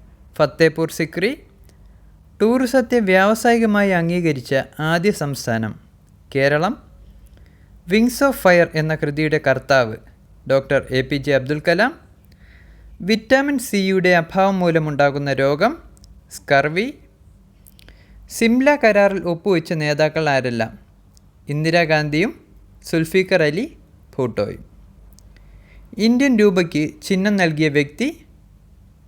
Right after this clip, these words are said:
ഡി ഉദയകുമാർ. ദക്ഷിണ ഗംഗ എന്നറിയപ്പെടുന്ന നദി? കാവേരി. കേരള വ്യാസൻ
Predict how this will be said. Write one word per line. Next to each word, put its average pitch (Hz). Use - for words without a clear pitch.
ഡി 147
ഉദയകുമാർ. 160
ദക്ഷിണ 202
ഗംഗ 175
എന്നറിയപ്പെടുന്ന 156
നദി? 143
കാവേരി. 156
കേരള 262
വ്യാസൻ 160